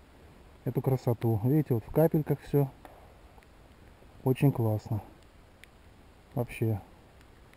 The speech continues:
Такая красота,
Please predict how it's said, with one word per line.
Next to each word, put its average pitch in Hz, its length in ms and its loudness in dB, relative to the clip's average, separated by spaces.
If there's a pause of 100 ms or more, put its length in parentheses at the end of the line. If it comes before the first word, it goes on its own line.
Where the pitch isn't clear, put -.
(2500)
Такая 123 300 -6
красота, 104 560 -10